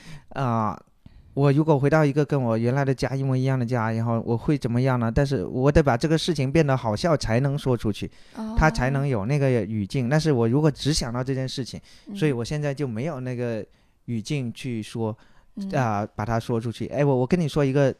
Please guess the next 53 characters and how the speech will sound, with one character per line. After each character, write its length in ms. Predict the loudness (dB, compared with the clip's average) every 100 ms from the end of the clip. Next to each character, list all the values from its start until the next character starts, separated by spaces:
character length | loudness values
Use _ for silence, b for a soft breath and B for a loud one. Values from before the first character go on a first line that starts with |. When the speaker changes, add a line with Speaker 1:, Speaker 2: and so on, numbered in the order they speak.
| -12 _
Speaker 1:
想 300 | -8 -6 -4
法， 120 | -4
好 120 | -4
不 60 | -4
好？ 100 | -4
Speaker 2:
嗯， 60 |
嗯。 60 | -4
Speaker 1:
可 100 | -2
能 120 | -2
跟 140 | -2 -2
你 180 | -4 -8 B B -2
这 140 | 0
些 220 | 4 4
也， 160 | 6 6
也 160 | 8 8
是 180 | 8
一 80 | 8
个 140 | 8 8
很 120 | 6
奇 200 | 0 6
怪 120 | 8
的 80 | 6
想 220 | 2 -2
法， 80 | -2
Speaker 2:
<laughs> 0 |
Speaker 1:
跟 100 | -2
你 80 | -2
说。 120 | -4
Speaker 2:
嗯。 40 | b b b b 4
Speaker 1:
就 120 | 4
是 320 | 8 6 6 b b
我 140 | 4 6
们 200 | 6 6
在 220 | 4 4
做 240 | 6 6
梦 240 | 6 2 0
的 80 |
时 140 | -4 -4
候， 240 | -4 -6
Speaker 2:
嗯。 260 | -4 -4 -6 -12 _
Speaker 1:
不 80 | 2
是 140 | 4
经 220 | 4 2 2
常 240 | 2 4
会， 180 | 6 6
比 120 | 4
如 80 | 0
说 160 | 2
掉 200 | 2 0
下 200 | 0 -4
悬 280 | -6 -6 -6
崖 200 | -6 -6
嘛？ 160 | -10